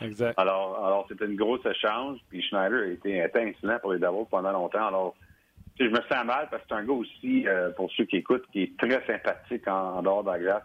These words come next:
Speaker 2: Mes conversations avec lui durant les années, un des gars les plus, euh, écoute, j'ai, il est tellement intelligent, tellement le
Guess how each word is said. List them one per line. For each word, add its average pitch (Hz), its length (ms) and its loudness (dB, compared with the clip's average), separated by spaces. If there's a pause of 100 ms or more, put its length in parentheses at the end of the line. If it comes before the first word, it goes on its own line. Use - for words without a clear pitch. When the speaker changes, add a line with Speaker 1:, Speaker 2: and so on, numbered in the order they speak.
Speaker 2:
Mes 92 100 -8
conversations 101 580 0
avec 101 160 -4
lui 113 100 2
durant 101 200 2
les 95 140 -2
années, 95 280 -2 (680)
un 104 140 4
des 92 180 0
gars 107 160 2
les 95 220 -2
plus, 110 440 2
euh, 82 640 0 (640)
écoute, 95 340 0
j'ai, 90 280 2
il 87 440 2
est - 120 -4
tellement 107 260 4
intelligent, 104 840 -2
tellement 107 300 0
le 95 60 -10